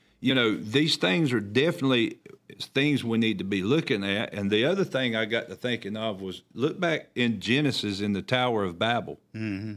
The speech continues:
Speaker 1: You know, and, and we talked about that the other week, uh,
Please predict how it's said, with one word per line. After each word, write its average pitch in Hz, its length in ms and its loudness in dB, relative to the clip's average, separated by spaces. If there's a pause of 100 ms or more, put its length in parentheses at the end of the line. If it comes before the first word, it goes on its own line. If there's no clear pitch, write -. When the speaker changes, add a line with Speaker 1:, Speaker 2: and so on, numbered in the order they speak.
(680)
Speaker 1:
You 107 120 4
know, 110 200 2
and, 98 340 2
and 98 160 2
we 101 100 4
talked - 340 0
about 113 280 0
that 131 240 0
the 107 80 0
other 107 220 0
week, 127 380 0 (100)
uh, 98 300 -4